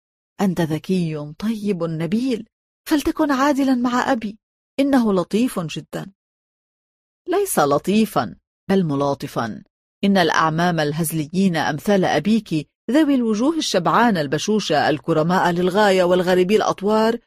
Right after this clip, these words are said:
كانوا في وقت ما يثيرون إعجابي وضحكي، سواء في القصص أم في الهزليات أم في الحياة. أما الآن فيثيرون نفوري.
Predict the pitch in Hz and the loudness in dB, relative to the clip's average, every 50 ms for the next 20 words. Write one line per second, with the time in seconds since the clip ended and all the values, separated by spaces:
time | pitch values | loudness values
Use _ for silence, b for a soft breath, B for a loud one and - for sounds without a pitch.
0 | _ _ _ _ _ _ - 196 208 220 214 208 185 - 175 190 220 220 - - | _ _ _ _ _ _ 0 2 2 4 4 2 0 2 2 2 2 2 0 -2
1 | 220 180 170 170 190 202 214 190 180 156 - 185 170 165 208 233 226 190 151 110 | -2 0 2 2 2 2 4 2 0 -2 0 0 2 2 4 4 2 2 2 0
2 | 135 151 156 151 190 214 208 180 160 151 139 143 147 170 208 220 233 208 196 - | 0 0 0 2 2 4 2 2 0 -2 -2 -2 0 0 0 0 0 -2 -2 0
3 | 170 165 - _ _ _ - - - 269 277 330 294 - 208 202 180 - 175 156 | -4 -4 -4 _ _ _ -6 0 2 2 4 2 0 0 -2 -4 -4 -2 -4 -4
4 | - - 202 196 - 202 185 - - - 214 226 208 190 - 170 156 180 175 160 | -2 -2 -2 0 0 0 0 -2 -2 0 0 0 0 0 0 -2 -2 0 -2 -2
5 | 160 165 165 160 156 175 202 214 202 - 180 151 147 170 156 - - 156 - - | -4 -4 -4 -2 0 2 2 2 2 0 -2 -2 -2 -2 -4 -2 -4 -4 -2 -2
6 | 156 147 143 143 117 98 - _ _ _ _ _ _ _ _ _ _ _ _ _ | -2 0 0 0 0 -2 -4 _ _ _ _ _ _ _ _ _ _ _ _ _
7 | _ _ _ - 180 170 147 135 131 - - 160 165 156 143 127 - - - _ | _ _ _ -4 -4 -2 -2 -4 -6 -4 -4 -4 -4 -4 -6 -8 -8 -10 -14 _
8 | _ _ _ _ - - 165 160 160 156 - 165 156 151 160 160 156 147 147 151 | _ _ _ _ -6 -4 -2 -2 -2 -4 -4 -4 -4 -2 -2 -2 -2 -4 -6 -6
9 | 151 - - 147 - - - - - - | -10 -10 -12 -12 -12 -12 -14 -16 -18 -20